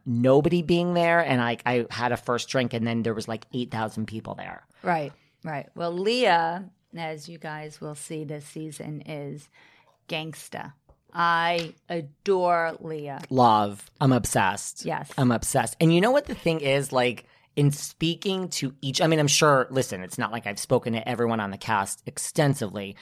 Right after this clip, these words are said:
Speaker 1: but just, you know, in running into certain people, everyone has great things to say about her. I have not heard, you know, I mean, listen, I'm sh-, we have a show and I'm, I, I don't know what's coming, but
Speaker 2: Right.
Speaker 1: like, to me, like, I feel like that's the sentiment.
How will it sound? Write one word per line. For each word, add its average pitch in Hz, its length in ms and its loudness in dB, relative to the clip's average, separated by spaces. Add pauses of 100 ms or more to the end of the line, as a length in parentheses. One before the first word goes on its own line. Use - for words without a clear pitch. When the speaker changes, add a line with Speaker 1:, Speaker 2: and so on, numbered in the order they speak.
(200)
Speaker 1:
but 156 100 2
just, 196 200 2
you 226 80 6
know, 214 80 6
in 156 120 2
running 143 260 4
into 151 260 0
certain 113 260 -2
people, 113 380 -4
everyone 143 400 0
has 131 240 -4
great 123 280 -10
things 120 260 -6
to - 100 -12
say 123 240 -4
about 101 260 -6
her. - 240 -14 (320)
I 135 80 2
have 131 100 2
not 143 280 2
heard, 143 160 0
you 185 80 6
know, 165 100 8
I 143 60 6
mean, 139 160 0
listen, 143 280 0
I'm 104 120 -2
sh-, - 220 -6
we 143 320 2
have 147 120 4
a 135 80 -2
show 135 400 4
and 123 100 2
I'm, 110 140 -2 (100)
I, 123 160 2 (120)
I - 60 4
don't 135 140 2
know 127 100 6
what's 120 180 4
coming, 135 400 2
but 117 280 0
Speaker 2:
Right. 170 320 -2
Speaker 1:
like, 143 200 2
to - 100 -2
me, 131 300 4
like, 117 200 2
I 120 120 0
feel 131 160 0
like 120 240 0
that's 117 240 0
the 113 100 -6
sentiment. 104 560 -4